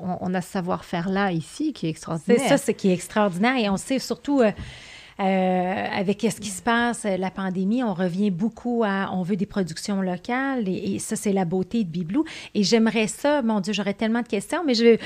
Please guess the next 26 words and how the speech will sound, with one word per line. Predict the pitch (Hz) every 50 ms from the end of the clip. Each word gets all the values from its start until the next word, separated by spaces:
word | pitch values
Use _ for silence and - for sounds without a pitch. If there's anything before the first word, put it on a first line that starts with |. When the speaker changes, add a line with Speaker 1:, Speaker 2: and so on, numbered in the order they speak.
| - - - -
Speaker 2:
le, | 208 226 220 240
le | 240 240 240
temps | 240 294 269 262 254
passe. | - 311 330 349 359 349 - 285 240 196 - - - - - -
J'aimerais | 180 233 233 233 233 208 254 247
ça | - - - 453 466 -
connaître | 311 247 226 226 254 311 320 311 - _
l'identité | - 202 180 208 247 208 220 262 269 277 277 - - - - 311 339
de | 247 226
la | 208 180 175
marque | 175 185 185 180 - - _ - - _
parce | - 180 165 -
que | - 208
je | - -
pense | - 339 370 - -
que | - 220
finalement, | - - - 240 226 220 247 302
tu | 302 -
sais, | 302
tu | - - 233
nous | 220 190 220
as |
expliqué | 220 - - - - 349 392
le | 339
modèle | 262 220 196 175 220 220 220 196
d'affaires, | 196 185 180 - - - 226 247